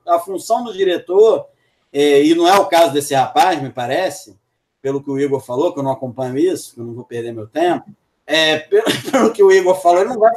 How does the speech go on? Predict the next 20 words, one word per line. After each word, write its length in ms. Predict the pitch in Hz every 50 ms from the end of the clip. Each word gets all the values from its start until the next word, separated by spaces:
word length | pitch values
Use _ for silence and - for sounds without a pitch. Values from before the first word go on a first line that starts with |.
| -
fazer. 220 | 277 - 175 175 165
O 60 | -
que 100 | - 269
que 100 | 269 -
ele 100 | 269 247
tinha 200 | 214 - 233 220
que 80 | - -
fazer? 480 | 220 202 185 147 143 135 123 110 - _ _ _ _ _ _ _ _
Arrumar 460 | - 190 208 262 262 254 202 190 180 -
parceiros, 880 | - 214 214 208 - - - 190 190 202 220 226 269 269 - - - _ _ _ _ _ _ _ _
de 100 | - 160
repente, 460 | 165 180 185 185 190 180 190 214 214
pra 120 | - 262 254
contratar 540 | 254 254 254 247 247 233 220 226 226 220 214
jogador 360 | 240 233 220 214 208 247 254
que 60 | -
chegue 220 | - 277 277 277
pra 140 | - - 190
ser 180 | - - 285 294
titular. 600 | - - - 403 403 277 226 226 208 - - -